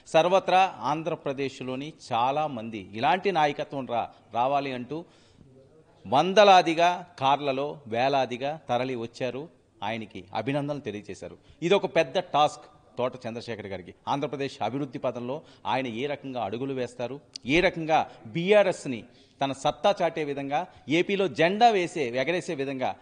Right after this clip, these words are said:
ఆయన ఏ రకంగా చర్యలు చేపడతారో డాక్టర్ తోట చంద్రశేఖర్ గారు ప్రస్తుతం మన దగ్గర ఉన్నారు. ఆయన అడిగి మరిన్ని అప్‌డేట్స్ తీసుకుందాం. నమస్కారం సార్. ఆంధ్రప్రదేశ్ రాష్ట్రంలో బీఆర్ఎస్ పార్టీ విస్తరించడం,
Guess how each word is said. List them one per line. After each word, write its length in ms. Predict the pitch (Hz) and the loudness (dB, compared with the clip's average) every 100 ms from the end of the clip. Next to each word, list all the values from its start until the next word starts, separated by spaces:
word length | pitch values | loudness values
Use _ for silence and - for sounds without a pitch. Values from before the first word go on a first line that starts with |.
| _ | _
ఆయన 160 | 113 123 | -6 -2
ఏ 120 | 120 | -2
రకంగా 260 | 147 143 139 | -4 -6 -8
చర్యలు 320 | 127 135 127 | -6 -6 -6
చేపడతారో 440 | 127 131 131 139 - - - | -6 -6 -6 -6 -8 -14 -8
డాక్టర్ 220 | 113 113 | -8 -6
తోట 160 | 120 135 151 | -6 -6 -6
చంద్రశేఖర్ 300 | 139 143 139 | -8 -8 -8
గారు 80 | 139 | -6
ప్రస్తుతం 280 | 135 147 | -6 -4
మన 120 | 135 135 | -4 -4
దగ్గర 160 | 147 | -4
ఉన్నారు. 300 | 139 151 196 170 | -2 -4 -4 -6
ఆయన 200 | 120 123 | -6 -4
అడిగి 280 | 135 113 - - 123 | -4 -6 -8 -10 -2
మరిన్ని 440 | 147 180 151 104 - _ _ - | -2 -2 -6 -6 -14 _ _ -12
అప్‌డేట్స్ 340 | 107 127 143 - | -8 -6 -6 -8
తీసుకుందాం. 360 | 120 135 170 107 | -10 -12 -12 -10
నమస్కారం 280 | 110 101 87 | -10 -10 -16
సార్. 160 | - _ _ - - - - - - _ _ _ _ _ 101 | -18 _ _ -20 -20 -20 -20 -18 -18 _ _ _ _ _ -8
ఆంధ్రప్రదేశ్ 800 | 135 139 131 107 113 - - - - _ | -6 -6 -6 -8 -10 -14 -20 -20 -20 _
రాష్ట్రంలో 600 | 104 104 - 110 98 120 135 _ 87 | -10 -10 -14 -18 -16 -16 -20 _ -16
బీఆర్ఎస్ 840 | 104 104 101 107 - _ _ _ | -12 -10 -10 -12 -20 _ _ _
పార్టీ 300 | 92 - 90 - _ | -14 -14 -18 -20 _
విస్తరించడం, 520 | 92 - 87 82 _ | -20 -18 -20 -20 _